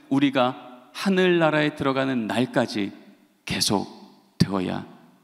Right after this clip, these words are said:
한다. 그렇습니다. 회개는 언젠가 그때 하는 게 아니고요, 매일 하나님 앞에서 오늘 하는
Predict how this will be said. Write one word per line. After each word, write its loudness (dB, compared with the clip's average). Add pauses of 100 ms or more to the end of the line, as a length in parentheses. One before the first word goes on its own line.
(120)
한다. -10 (1800)
그렇습니다. -4 (960)
회개는 4
언젠가 4
그때 2
하는 4
게 6
아니고요, 2 (500)
매일 4
하나님 4
앞에서 2
오늘 2
하는 -2